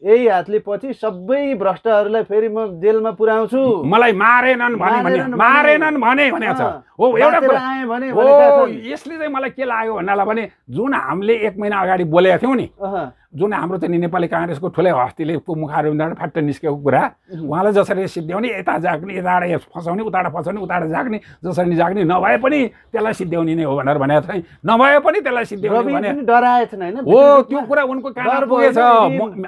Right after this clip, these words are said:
Speaker 2: हाम्रो मात्र, हामीले त
Speaker 1: म
Speaker 2: भन्यौँ।
Speaker 1: बा-, म बाँचेर आएँ भने,
Speaker 2: हो,
Speaker 1: मलाई मारेनन्
Speaker 2: मारेनन् भने,
Speaker 1: भन्ने
Speaker 2: भनेर,
Speaker 1: अवस्थामा पुग्यो भने।
Speaker 2: भनेर जुन हामीले बोल्यौँ एक महिना अगाडि, त्यो
Speaker 1: अह।
Speaker 2: सायद रविले सुनेछन् कि क्या हो भन्ने मलाई लाग्यो।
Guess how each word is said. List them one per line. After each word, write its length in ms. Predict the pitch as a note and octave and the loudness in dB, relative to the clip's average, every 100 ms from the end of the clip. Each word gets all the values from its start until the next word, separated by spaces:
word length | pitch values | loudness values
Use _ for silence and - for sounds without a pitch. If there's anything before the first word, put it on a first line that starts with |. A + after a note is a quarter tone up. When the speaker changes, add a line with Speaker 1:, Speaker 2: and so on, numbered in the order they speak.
| - | -4
Speaker 2:
हाम्रो 220 | G#3+ C4 | -2 -2
मात्र, 200 | C4 A3+ | -2 -4
हामीले 320 | - B3+ C4 | -6 -2 0
त 40 | C4 | 2
Speaker 1:
म 40 | |
Speaker 2:
भन्यौँ। 600 | C#4 A#3 C#4 C#4 A#3 G3 | 4 4 4 2 -2 -8
Speaker 1:
बा-, 140 | A#3 | -6
म 20 | A3 | -2
बाँचेर 400 | A#3+ B3 C4+ C4 | -2 -2 -2 -2
आएँ 320 | B3+ B3+ B3 | -2 -2 -2
भने, 220 | A#3 A#3+ | 2 6
Speaker 2:
हो, 220 | C4 A#3+ | 8 6
Speaker 1:
मलाई 160 | - B3+ | 4 0
मारेनन् 260 | G#3 F#3+ | -6 -8
Speaker 2:
मारेनन् 800 | F#3+ A#3+ B3 B3+ C#4+ D4+ D4+ D4+ | 0 2 4 6 6 4 2 0
भने, 220 | A#3 A#3 | 0 0
Speaker 1:
भन्ने 340 | A3+ B3+ C4 C#4 | -2 -2 -2 -2
Speaker 2:
भनेर, 400 | B3+ B3 B3+ C4 | -2 0 0 2
Speaker 1:
अवस्थामा 200 | C#4+ A#3 | 2 2
पुग्यो 240 | A3 G3+ | 0 -2
भने। 140 | F3 C#3+ | -2 -6
Speaker 2:
भनेर 440 | C3 G#3+ C4+ C4+ | -2 0 2 2
जुन 220 | G3 B3+ | 0 -2
हामीले 260 | G3 G3+ B3 | -2 -2 -2
बोल्यौँ 340 | G#3 C#4 C#4 | 2 2 2
एक 160 | B3 A3+ | 0 -2
महिना 200 | A#3 A3+ | -2 -2
अगाडि, 440 | A3+ A#3 E4 D#4 | 0 0 -2 -4
त्यो 220 | D#4+ - | -6 -4
Speaker 1:
अह। 140 | G#3+ B3+ | -2 0
Speaker 2:
सायद 340 | F3+ C#4+ C4 | 2 0 2
रविले 380 | A#3+ C4 D4+ G4 | 2 2 2 0
सुनेछन् 520 | C4 B3+ A#3+ A#3+ A3+ | 0 -2 -2 -2 -2
कि 100 | A#3+ | -2
क्या 160 | G#3+ A3 | 2 2
हो 100 | A3+ | 2
भन्ने 220 | E4+ G#3+ | 0 -4
मलाई 200 | G#3+ A3 | -2 0
लाग्यो। 380 | A3+ A3 D3+ | 2 2 0